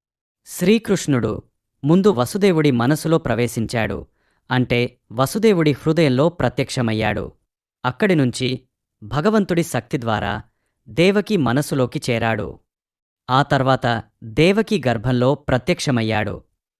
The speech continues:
సాధారణంగా మనిషి గర్భంలోకి ఎలా వస్తాడో తెలుసు కదా, కాని భగవంతుడికి అటువంటి ప్రాసెస్ అవసరం లేదు. ఆయన ప్రత్యేకమైన శక్తితో ప్రవేశిస్తాడు. శ్రీకృష్ణుడు ఆమె గర్భంలో ఉన్నాడు కాబట్టి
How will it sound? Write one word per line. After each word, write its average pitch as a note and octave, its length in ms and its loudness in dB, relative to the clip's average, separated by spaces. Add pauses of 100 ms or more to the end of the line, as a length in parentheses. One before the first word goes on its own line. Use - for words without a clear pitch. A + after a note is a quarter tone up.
(400)
సాధారణంగా F3+ 840 2
మనిషి C#3+ 420 0
గర్భంలోకి C3+ 760 0
ఎలా D#3 240 2
వస్తాడో C#3 440 0
తెలుసు A#2+ 360 -6
కదా, G2+ 360 -6 (680)
కాని D3 280 4
భగవంతుడికి C3+ 800 -2
అటువంటి B2+ 420 -2
ప్రాసెస్ C#3+ 580 -2
అవసరం A2+ 400 -4
లేదు. G2 360 -6 (640)
ఆయన D3 260 4
ప్రత్యేకమైన E3+ 760 0
శక్తితో C3 580 -2
ప్రవేశిస్తాడు. A#2+ 920 -4 (800)
శ్రీకృష్ణుడు F#3 920 0 (120)
ఆమె C#3+ 340 2
గర్భంలో F3+ 420 2
ఉన్నాడు B2+ 320 2
కాబట్టి G#2 580 -6